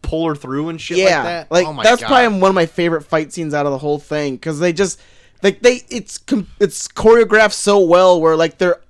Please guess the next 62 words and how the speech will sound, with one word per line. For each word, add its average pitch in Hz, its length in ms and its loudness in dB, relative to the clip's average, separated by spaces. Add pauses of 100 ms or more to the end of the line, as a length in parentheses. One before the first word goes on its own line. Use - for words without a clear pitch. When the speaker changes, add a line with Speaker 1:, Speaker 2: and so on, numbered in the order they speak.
(160)
Speaker 2:
each 226 540 -6
playing 190 380 -2
off 175 220 -2
each 175 180 -6
other's 170 240 -2
strengths 175 440 -4
and 170 80 -8
then, 160 180 -4
like, 156 220 -6 (460)
being 185 240 2
like, 175 160 0
"Oh, 220 260 2
well, 135 160 -4
you 185 120 -4
did 190 160 0
this, 208 200 0
so 147 140 -8
then 156 160 -2
I 151 80 0
can 160 180 -6
do 156 160 -2
this." 127 520 -4
Speaker 1:
Mm-hmm. 127 120 -14 (200)
Speaker 2:
And 196 100 -4
it's 202 200 -2
just, 214 220 -6
and 196 120 0
it 202 100 -8
goes 302 300 0
for, 202 200 0
like, 170 200 -2
quite 233 260 -4
a 175 60 2
while, 156 400 2
too. 185 180 0
Like, 156 140 0
it's 143 140 -8
probably 254 220 2
Speaker 1:
Yeah. - 40 4
Speaker 2:
about, 180 160 2
like, 160 100 0
a 160 60 -2
minute-long 160 580 -2
fight 175 400 -2
where 160 100 -2
they're 160 100 -2
just 117 160 -2
Speaker 1:
Yeah. - 40 -10
Speaker 2:
going 180 220 -2
back 156 280 -2
and 147 140 -12
forth 185 300 -4
with 147 100 -12
their 139 140 -10
powers. 139 640 -4
Speaker 1:
Right. 110 320 -6
Speaker 2:
And 190 100 -4
it's 139 120 -8
really 180 260 -2
cool 170 340 -6
looking. 123 400 -8
Speaker 1:
Yeah. 120 300 -6